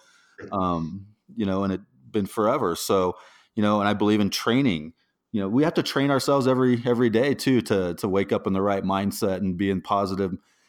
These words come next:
Speaker 2: you know, attitude and, and, and have those right goals that we have to achieve during that day. And, you know, if you're doing those things, you're training yourself and you're, you're working on yourself, you're connecting with people,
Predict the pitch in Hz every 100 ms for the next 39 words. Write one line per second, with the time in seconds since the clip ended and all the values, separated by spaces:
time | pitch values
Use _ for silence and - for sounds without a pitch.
0 | - 104 98 90 101 101 101 - 107 101
1 | 95 92 95 95 95 92 104 98 98 87
2 | 95 98 98 104 98 104 101 90 95 101
3 | 92 92 - - 98 101 - 98 92 87
4 | 90 101 107 92 85 _ _ _ - 107
5 | 104 107 95 117 120 120 113 107 - 113
6 | 107 95 - 113 107 110 104 - 107 104
7 | 101 95 90 95 95 87 101 - 98 95
8 | 90 104 98 - 90 - 95 101 - 95
9 | 90 - 98 107 104